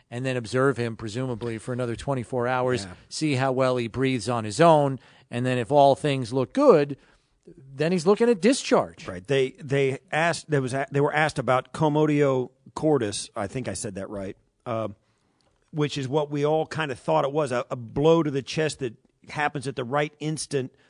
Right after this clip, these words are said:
Speaker 2: to make your heart, it interrupts the electrio-, electric current of your heart. Uh, and they asked, you know, if, is that what happened? And is that what we're looking at here? And the doctor said, "Well, really, to diagnose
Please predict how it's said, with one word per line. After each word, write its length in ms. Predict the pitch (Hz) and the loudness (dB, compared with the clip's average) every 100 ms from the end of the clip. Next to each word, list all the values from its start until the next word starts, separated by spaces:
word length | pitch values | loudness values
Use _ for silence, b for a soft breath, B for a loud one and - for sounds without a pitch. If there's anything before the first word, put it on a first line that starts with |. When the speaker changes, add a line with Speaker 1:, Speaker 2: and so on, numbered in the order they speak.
| b | b
Speaker 2:
to 80 | - | -6
make 240 | 131 135 131 | -2 -2 -4
your 120 | 123 | -6
heart, 360 | - 139 131 _ - | -2 -2 -2 _ -4
it 140 | 123 | -2
interrupts 420 | 131 139 131 - | 0 0 -2 -4
the 300 | - 123 117 - _ 127 | -8 -8 -10 -14 _ -4
electrio-, 560 | 131 131 135 131 127 - | -4 -4 -4 -2 -4 -6
electric 580 | 127 139 - 123 _ - | -6 -6 -6 -10 _ -16
current 260 | - 135 127 | -10 -8 -6
of 120 | 123 | -6
your 80 | 135 | 0
heart. 280 | 220 - - B B B B B B _ | 2 2 -6 B B B B B B _
Uh, 240 | 160 147 151 | -2 -2 -2
and 140 | 151 143 | -4 0
they 80 | 147 | 2
asked, 280 | 202 - - - | 2 0 -10 -10
you 140 | 135 | -8
know, 180 | 113 127 - | -8 -10 -10
if, 240 | 131 _ | -10 _
is 140 | 139 127 | -8 0
that 160 | 165 | 0
what 140 | 185 156 | 0 -2
happened? 580 | 160 156 151 165 165 151 | 0 -2 0 -2 -2 -6
And 220 | 123 123 | -8 -10
is 100 | 131 | -8
that 140 | 156 | -6
what 120 | 147 127 | -6 -8
we're 140 | 127 | -6
looking 240 | 165 165 | -6 -4
at 140 | 156 143 | -6 -6
here? 340 | 147 156 160 - | -4 -2 -4 -4
And 240 | 147 135 | -4 -4
the 40 | |
doctor 400 | 120 170 170 160 | -2 -2 -2 -6
said, 380 | 139 - 151 131 | -8 -4 -4 -4
"Well, 220 | 147 160 | -4 -4
really, 420 | 143 185 165 147 B B B B B B B B _ | 0 0 0 -4 B B B B B B B B _
to 100 | 156 | -4
diagnose 800 | 139 160 175 139 151 165 - | 2 2 2 0 -2 -2 -2